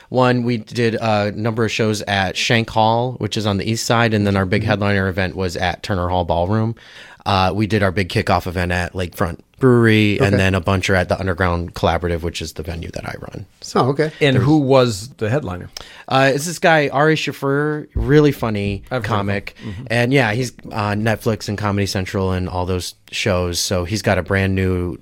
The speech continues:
Speaker 1: uh, special coming out, and he's been touring as part of that. So we were
Speaker 2: Oh,
Speaker 1: able
Speaker 2: cool.
Speaker 1: to work with him. And, uh, this year was a real, uh, kinda turning point for us. Every year it kinda gets a little bit bigger and better. And this year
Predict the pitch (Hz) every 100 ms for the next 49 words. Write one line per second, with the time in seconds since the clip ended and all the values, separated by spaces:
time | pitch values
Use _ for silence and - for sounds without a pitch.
0 | - 87 85 85 - 98 95 85 98 82
1 | 80 82 85 - - - - - 92 87
2 | 98 92 87 - 87 87 82 78 - 78
3 | 85 - - - 80 87 - 85 85 180
4 | - - 131 - - 82 80 _ _ -
5 | 123 123 120 120 120 - 123 120 151 -
6 | 175 151 139 123 110 123 127 127 123 117
7 | 113 - - - - 113 110 101 95 -
8 | 139 113 - 127 139 151 160 147 - 156
9 | 151 156 - - - - - 127 139 123
10 | 120 120 117 117 107 107 120 110 107 -
11 | 107 110 104 92 104 101 107 101 95 -
12 | 95 92 95 98 95 90 - 95 90 90
13 | 90 104 101 110 98 95 95